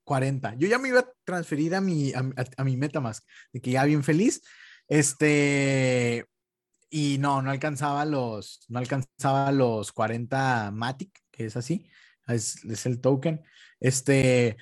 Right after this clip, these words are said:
pero no, en serio, si alguien sabe, si alguien sabe así mucho, mucho, mucho, mucho y le sepa así, comprenda todo y s-, lo puede explicar como un niño de kinder, en serio, contáctenos en, en, en, por Insta, en Dos Amigos en W S.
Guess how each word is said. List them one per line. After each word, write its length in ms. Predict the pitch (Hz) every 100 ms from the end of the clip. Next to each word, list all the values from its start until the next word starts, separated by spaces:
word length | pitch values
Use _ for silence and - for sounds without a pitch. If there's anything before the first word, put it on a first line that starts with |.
| _ -
pero 180 | 170
no, 160 | 170 214
en 100 | 175
serio, 220 | 190 185
si 100 | 165
alguien 280 | 160 160 180
sabe, 340 | - 165 190
si 120 | 196 151
alguien 260 | 156 175
sabe 340 | - 170 185 165
así 440 | 139 156 156 - _ _ _ _
mucho, 720 | 180 175 180 196 - 117 - -
mucho, 380 | 147 160 170
mucho, 280 | 165 160 165
mucho 260 | 156 151 156
y 20 |
le 120 | 131
sepa 300 | - 139 143
así, 280 | 135 151 151
comprenda 600 | 131 120 131 131 139 135
todo 260 | 127 131 143
y 80 | 131
s-, 180 | - -
lo 160 | 117
puede 140 | 127 139
explicar 420 | - 127 123 123
como 400 | 156 143 113 - - - - -
un 120 | 139
niño 160 | 143 151
de 120 | 135
kinder, 300 | 143 147 147
en 140 | 131
serio, 460 | 139 127 139 131 - _ - - _
contáctenos 840 | 143 139 139 135 - 160 156 151
en, 400 | 160 143 123 117 - _ _
en, 340 | - 131 131 120
en, 640 | 131 117 113 110 107 107 -
por 140 | 117
Insta, 320 | 139 147 - 180
en 160 | 147
Dos 160 | 135 147
Amigos 340 | 143 147 156
en 80 | 156
W 400 | 143 127 127 143
S. 300 | 147 202